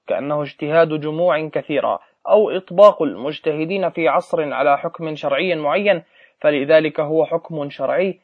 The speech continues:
يتميز بقوة كثرة من استنبطوه، فهم بهذا التصور يخرجون الإجماع عن صفة الدليل إلى وصف الحكم الشرعي، فيصبح الإجماع أداة لترجيح الاجتهاد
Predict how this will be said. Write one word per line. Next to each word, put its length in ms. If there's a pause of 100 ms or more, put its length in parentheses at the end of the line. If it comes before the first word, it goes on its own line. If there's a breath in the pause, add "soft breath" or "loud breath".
(120)
يتميز 640
بقوة 680
كثرة 500
من 180
استنبطوه، 840 (300)
فهم 260
بهذا 260
التصور 520
يخرجون 560
الإجماع 520
عن 180
صفة 360
الدليل 580
إلى 200
وصف 360
الحكم 340
الشرعي، 560 (380 soft breath)
فيصبح 460
الإجماع 640
أداة 320
لترجيح 640
الاجتهاد 800